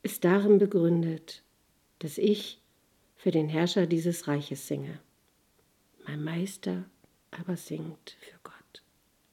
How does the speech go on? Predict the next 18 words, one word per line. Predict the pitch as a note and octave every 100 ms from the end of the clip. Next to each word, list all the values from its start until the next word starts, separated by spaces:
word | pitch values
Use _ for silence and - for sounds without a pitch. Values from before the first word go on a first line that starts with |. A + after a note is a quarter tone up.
| _ _ _ _ _ _ _ _ _ _ _ _ _ _ _ _ _ _ _ _ _ _ _ _ _ _ _ _ _ _ _ _ _ _ -
Ja. | E3 D#3+ F3 _ _ _ _ _ _ _ _ _ _ _ _ _ _ -
Und | D3+
ob | D3
wir | E3
Gott | D3+ D#3+ - -
dazu | F3 - E3
sagen | D#3 D3+ D#3 E3+ D3
oder | C#3+ D3
Leben | - D#3+ E3 F#3+ E3+ F3+ - _ _ _ -
oder | D3+ D#3 E3 _ -
Universum | - - - - F3+ F3 F3+ F3 F3
oder, | F3+ - - - _ _ _ _ _ _ _ _ _ _ _ _ _ _ _ _ _ _ _
ja, | - D#3+ E3+
mögen | F3 F3+ F3+ E3 E3+
all | F3 F#3
diese | E3+ D#3 E3
begnadeten | D#3+ E3 F3+ D#3+ E3+ F#3 F#3 D#3+
Musiker | E3 E3+ F3 F3+ - D#3 D#3+